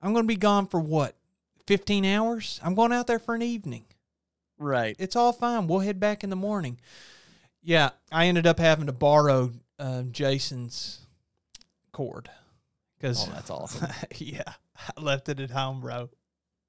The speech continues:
Speaker 2: That's awesome.
Speaker 1: I'm always
Speaker 2: That's awesome.
Speaker 1: learning. Okay, you ready for another one?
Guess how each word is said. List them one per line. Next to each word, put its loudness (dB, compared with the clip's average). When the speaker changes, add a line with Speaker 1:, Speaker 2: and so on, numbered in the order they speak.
Speaker 2:
That's -2
awesome. -6
Speaker 1:
I'm 0
always 4
Speaker 2:
That's 0
awesome. 0
Speaker 1:
learning. -4
Okay, 4
you 2
ready 8
for 2
another 6
one? -4